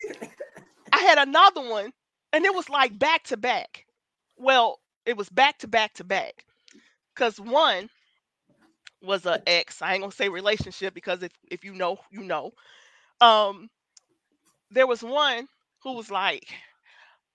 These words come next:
Speaker 2: "If I win this money tonight," 'cause the lottery had got up, right? "Would you marry me?" And I was like,
Speaker 1: Gambling on that?
Speaker 2: uh, I was like, "First of all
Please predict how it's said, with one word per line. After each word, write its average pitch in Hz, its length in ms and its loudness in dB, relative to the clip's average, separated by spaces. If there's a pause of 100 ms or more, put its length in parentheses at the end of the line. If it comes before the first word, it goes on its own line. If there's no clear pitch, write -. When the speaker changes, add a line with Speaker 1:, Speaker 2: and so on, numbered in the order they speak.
(380)
Speaker 2:
"If 208 260 -4
I 240 100 6
win 254 300 -4
this 226 200 -8
money 240 320 -8
tonight," 175 520 -12
'cause 180 120 -16
the 160 80 -16
lottery 170 340 -2
had 139 120 -12
got 143 180 -12
up, 110 160 -12
right? 127 320 -8 (600)
"Would 196 200 -10
you 220 100 -12
marry 311 360 -4
me?" 165 180 -10 (1200)
And 403 140 -6
I 571 120 2 (100)
was 349 100 -8
like, 240 420 -6 (440)
Speaker 1:
Gambling 285 500 0
on 294 200 4
that? 370 240 8
Speaker 2:
uh, 330 120 2 (600)
I 381 140 8
was 381 140 -6
like, 320 260 2
"First 453 300 0
of 285 140 -8
all 151 380 -6